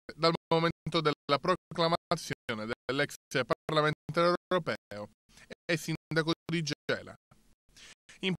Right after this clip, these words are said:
Parlamento il governo chiederà un'assunzione di responsabilità, come affermato ieri dalla Scilabra.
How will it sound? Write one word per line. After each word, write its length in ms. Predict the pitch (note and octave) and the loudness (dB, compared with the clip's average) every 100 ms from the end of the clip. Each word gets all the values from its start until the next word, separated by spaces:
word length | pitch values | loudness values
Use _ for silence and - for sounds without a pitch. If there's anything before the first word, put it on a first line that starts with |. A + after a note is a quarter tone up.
| - | 2
Parlamento 600 | F#3 D#3 C#3+ - D#3+ D#3 - - D#3+ | 2 4 0 2 2 2 -2 -8 -2
il 140 | F3+ D#3+ - | -2 -2 2
governo 300 | F3 F3 E3 - D#3 | 4 6 4 -2 -2
chiederà 520 | F3 E3 - E3 D#3+ D3 - | 0 -2 0 4 4 2 -4
un'assunzione 1000 | D3+ F#3 - _ F3 D#3+ - - F3+ E3+ D#3+ - | 0 0 -2 _ -2 -2 -6 -4 0 2 0 -2
di 140 | D3+ | 2
responsabilità, 1700 | D#3 D#3 - - E3 D3 - - D3 C#3+ - C3+ C3 - - E3+ - - _ - - _ _ | 2 0 -6 -10 -6 -6 -8 -4 -4 -4 -6 -6 -6 -10 4 4 4 -4 _ -20 -20 _ _
come 240 | G3+ F#3 | 2 2
affermato 680 | - - F#3+ F3 E3 - D#3 | 0 -4 0 4 2 0 -4
ieri 440 | C#3 C3+ - C3+ | 0 -2 0 -2
dalla 360 | C3 C3 - C3 | 0 0 0 0
Scilabra. 560 | - - - C#3+ C3+ | 0 -4 2 4 4